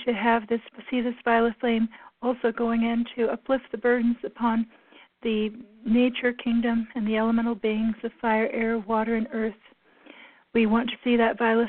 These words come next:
Flame going into this hurricane. We want to see the Violet Flame going into all of the conditions that are a great burden right now in elemental life, including all of the forest fires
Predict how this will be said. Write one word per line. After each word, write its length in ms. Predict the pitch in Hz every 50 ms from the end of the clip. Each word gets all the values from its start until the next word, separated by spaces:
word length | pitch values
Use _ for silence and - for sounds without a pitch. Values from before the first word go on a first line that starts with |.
| - -
Flame 280 | 247 226 226 226 226 214 - - _ _ -
going 240 | 254 233 240 240 247
into 260 | 254 254 240 240 247
this 140 | 240 254 247 - -
hurricane. 560 | 262 254 247 247 - - 262 247 247 247 233
We 80 | 233 226
want 140 | 220 233 233
to 60 | - -
see 100 | 240 226
the 120 | 240 226
Violet 340 | 233 226 226 226 226 233 226 _
Flame 300 | - 240 233 226 233 220 - - _ _ _ - - - - - - _
going 280 | - 240 233 240 240 247
into 440 | 262 269 285 - - 254 214 214 208 - _ _ -
all 260 | - 269 247 262 277
of 80 | 285 254 - -
the 240 | 240 226 220 220 226 - _ _ _ _ _ _ -
conditions 480 | - 247 233 262 254 - - 247 233 -
that 80 | 247 214
are 200 | 214 214 220 214
a 40 | 202
great 340 | 208 - 247 262 254 208
burden 300 | - 240 254 254 254 247
right 180 | 233 240 - -
now 220 | 233 233 220 220
in 80 | 226 226
elemental 400 | 220 233 226 226 226 226 226 220
life, 220 | 220 214 220 226 -
including 440 | 226 220 - - 262 247 240 226 233
all 160 | 233 226 233
of 100 | 240 233
the 100 | - 233 -
forest 280 | - 240 233 240 233 - -
fires 300 | - 226 220 214 220 226